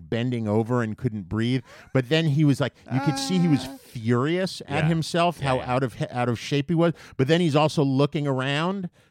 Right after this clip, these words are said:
Speaker 1: to see, like, who recognizes him, 'cause he
Speaker 2: Yeah.
Speaker 1: he's embarrassed that people are gonna recognize him.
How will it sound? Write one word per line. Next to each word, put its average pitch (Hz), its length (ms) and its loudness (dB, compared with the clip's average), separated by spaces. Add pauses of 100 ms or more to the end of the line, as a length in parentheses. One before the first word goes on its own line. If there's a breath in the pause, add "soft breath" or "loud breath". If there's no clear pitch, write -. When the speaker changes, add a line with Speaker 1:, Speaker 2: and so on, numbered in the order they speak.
Speaker 1:
to 143 100 -2
see, 147 260 0
like, 127 300 -2
who 143 260 4
recognizes 160 800 0
him, 190 300 0
'cause 131 160 -2
he 92 60 -2
Speaker 2:
Yeah. 131 140 -6
Speaker 1:
he's 123 220 -4
embarrassed 127 520 0
that 135 180 -4
people 131 260 -2
are 123 40 0
gonna 117 200 -2
recognize 147 640 -4
him. 175 160 -6